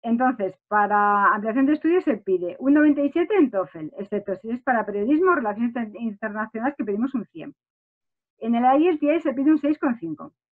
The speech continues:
pero ocurre lo mismo, para periodismo y relaciones internacionales un siete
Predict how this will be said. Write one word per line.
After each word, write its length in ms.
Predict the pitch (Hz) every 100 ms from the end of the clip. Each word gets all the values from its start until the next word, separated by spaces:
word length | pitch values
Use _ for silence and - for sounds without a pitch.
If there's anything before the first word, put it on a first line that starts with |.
| _ _ _
pero 420 | 202 202 208 202 -
ocurre 280 | 208 240 262
lo 120 | 233
mismo, 280 | 175 165 165
para 240 | 180 180
periodismo 540 | 185 190 233 269 226
y 40 | 185
relaciones 380 | 180 180 202 208
internacionales 640 | 240 226 226 233 247 320
un 100 | 208
siete 340 | 185 165 -